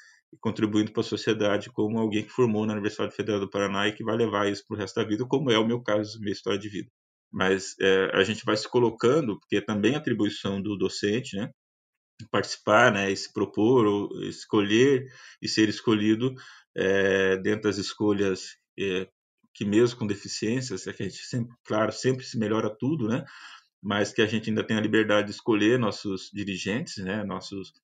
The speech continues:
nosso coordenador de curso, nosso chefe de departamento, é, nosso reitor, nosso diretor ou diretora. Então, a gente vai se colocando, né? É, não que a gente tenha planejado, né, na carreira fazer isso, mas as situações vão se criando, você vai se propondo, as pessoas vão confiando,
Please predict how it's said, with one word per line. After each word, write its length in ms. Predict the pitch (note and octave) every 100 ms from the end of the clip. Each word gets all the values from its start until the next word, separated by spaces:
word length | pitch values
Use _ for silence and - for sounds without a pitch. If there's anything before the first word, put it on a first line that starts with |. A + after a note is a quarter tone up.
| _ - -
nosso 160 | F#2+ -
coordenador 420 | G#2 F#2+ F2+ F#2
de 120 | F#2
curso, 420 | - C3 C#3 - F#2+
nosso 220 | F2+ -
chefe 240 | G2 -
de 80 | G#2+
departamento, 960 | - G#2 A#2+ A2 A2 C3 A#2 - G2+ G2 - - - _ -
é, 600 | G2 F#2 F2+ F2+ F2 F2
nosso 280 | F2+ F#2+ -
reitor, 720 | G2 F#2+ - G#2 A#2 C3 A2
nosso 280 | F#2+ F#2 -
diretor 600 | F#2+ G2 - G2+ A2+ G#2
ou 140 | F#2+ F#2
diretora. 680 | F#2+ F2+ - G#2 A#2+ A2 - _ _ _ _ _
Então, 240 | - A2+ A2
a 60 |
gente 140 | A2+ A2+
vai 120 | A#2+
se 120 | A#2
colocando, 680 | C3 C#3+ C3 C#3 E3 C3+ G2+
né? 160 | A2 B2 _ _ _ -
É, 400 | G#2 G2 G2 G2
não 180 | G#2 A2
que 100 | A2+
a 20 |
gente 140 | A2
tenha 160 | A2 G#2
planejado, 800 | G2+ G2+ F#2 G2 B2+ A#2 E2+ C#2+
né, 240 | F2 A#2+
na 120 | F#2+
carreira 480 | - F#2 F2+ G#2+ G#2+
fazer 380 | - F#2 G2 F#2+
isso, 300 | G2 - B2+
mas 180 | B2+ A#2
as 140 | -
situações 400 | - A2 - A2
vão 100 | A2
se 160 | A2+ A2+
criando, 400 | C3 A#2 C3 B2
você 180 | G2
vai 120 | G2 G2
se 120 | -
propondo, 460 | A2+ G#2+ A2+ A#2+
as 120 | C3 -
pessoas 340 | B2 B2+ A2
vão 120 | G#2+
confiando, 720 | G#2 A2+ - A#2+ C3+ C#3+ G#2